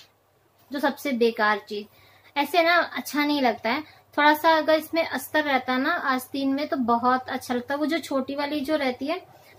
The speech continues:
वो, तो ऐसे पहनने में अच्छा नहीं लगता है। वैसे तो मैं दुपट्टा ली रहती हूँ तो उतना पता नहीं चलता है, लेकिन खुद से भी अच्छा नहीं लगता है मुझे ये वाला में। इसीलिए मैं कोशिश करती हूँ कि नेट के या इस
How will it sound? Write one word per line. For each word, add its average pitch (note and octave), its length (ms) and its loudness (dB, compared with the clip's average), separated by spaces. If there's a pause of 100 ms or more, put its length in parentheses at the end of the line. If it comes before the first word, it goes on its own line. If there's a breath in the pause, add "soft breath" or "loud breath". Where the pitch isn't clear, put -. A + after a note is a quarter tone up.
(140)
वो, A3+ 280 4 (640)
तो F4 40 6
ऐसे E4+ 240 6
पहनने C#4 460 2
में D4 140 -2
अच्छा B3 340 -6
नहीं A3+ 180 -2
लगता G#3 260 -6
है। C4+ 60 -2
वैसे C#4 300 0
तो E4 300 6
मैं D4+ 440 2
दुपट्टा C4+ 400 -2
ली C4+ 220 0
रहती B3+ 300 -2
हूँ D4 160 -2
तो F4 140 -6 (260)
उतना D#4+ 260 -4
पता C#4+ 320 -2
नहीं D4+ 180 0
चलता C4+ 320 -6
है, D#4+ 140 -6 (480 loud breath)
लेकिन F#4+ 360 4
खुद E4+ 320 0
से F4 200 -2
भी E4+ 140 0
अच्छा C#4 340 -2
नहीं B3 180 4
लगता A3 260 0
है A#3+ 80 2
मुझे A#3 480 0 (200)
ये A#3 260 0
वाला G3+ 320 -2
में। G#3 200 -8 (440 soft breath)
इसीलिए D#4 360 2
मैं D#4+ 280 4
कोशिश D4+ 380 -4
करती D4+ 300 -2
हूँ D#4 160 2
कि D#4 140 -2
नेट C4+ 380 0
के C#4 240 -4
या C4+ 320 2
इस C4+ 420 -8